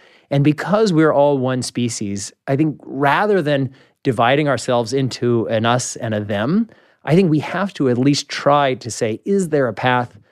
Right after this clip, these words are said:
we can all get where we'd like to go and get there, uh, and get there together?" But there's, there are trade-offs, and some of these ethical issues, people like to live in worlds where it's totally clear, like, this is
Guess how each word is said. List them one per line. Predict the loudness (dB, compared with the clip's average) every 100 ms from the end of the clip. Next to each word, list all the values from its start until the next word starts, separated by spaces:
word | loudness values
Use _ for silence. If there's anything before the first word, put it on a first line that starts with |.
| _
we | -2 0
can | 0 -2
all | 2 4 4 0
get | -2 -2 -2
where | 0 2 2 0
we'd | -4 -8 -4
like | 0 0 0
to | -4
go | -2 0 0 -4 _ _
and | -4 0
get | 2 2
there, | 0 -2 -4 -10
uh, | -6
and | -4 -2
get | -2 0
there | -4
together?" | -6 -8 -8 -10
But | -4 0
there's, | 2 2 0
there | 0 2
are | 2
trade-offs, | 0 -4 -2 -2 -6 -8
and | -4
some | -2
of | 0
these | 2
ethical | 2 0 0 0 2
issues, | 0 -4 -4
people | -2 0 2
like | 2 0 -2
to | -2
live | 2 2 2 -2 _ _ _ -2
in | 0 2
worlds | 4 4 2 0 -6
where | -4 -2 -2
it's | -4 -10
totally | -6 -2 2 2 0
clear, | 0 0 2
like, | 0 -2
this | 0 0 0
is | -2